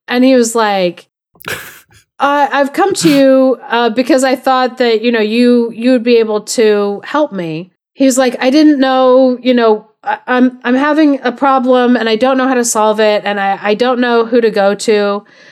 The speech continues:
Speaker 1: And I mean, I'm basically, I'm so desperate that, like, you know, I,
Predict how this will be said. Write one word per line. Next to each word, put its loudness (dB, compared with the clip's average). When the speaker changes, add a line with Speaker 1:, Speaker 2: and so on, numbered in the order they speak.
Speaker 1:
And -2
I -2
mean, 2
I'm -2
basically, 0
I'm -2
so 0
desperate -4
that, -6
like, -4
you -4
know, -2
I, -2